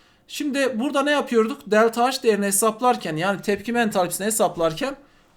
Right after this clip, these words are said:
oluşum entalpisi verildiği zaman ürünler eksi girenler diyorduk. Bir de bağ enerjilerini hesaplıyorduk.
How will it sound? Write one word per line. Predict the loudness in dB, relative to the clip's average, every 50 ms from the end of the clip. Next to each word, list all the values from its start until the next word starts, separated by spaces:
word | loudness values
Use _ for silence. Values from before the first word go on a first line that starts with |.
| _ 0
oluşum | 2 2 2 2 -2 -4 -4 0 0 2
entalpisi | 2 2 0 2 2 2 2 2 0 -4 -4 0 2
verildiği | 2 2 2 2 0 -2 -2 -2
zaman | 0 0 0 0 0 -2 -2
ürünler | -2 0 2 2 2 2 2 4
eksi | 4 4 2 2 -2 0
girenler | 0 2 2 2 4 4 2 2 2 2
diyorduk. | 0 -2 -2 -2 -4 -6
Bir | -4 -2
de | -2 0 2
bağ | 2 4 4 2
enerjilerini | 2 0 0 -2 0 2 2 2 2 2
hesaplıyorduk. | 2 0 0 0 0 -2 -2 -2 -2 -2 -2 -2 -4 -8 -12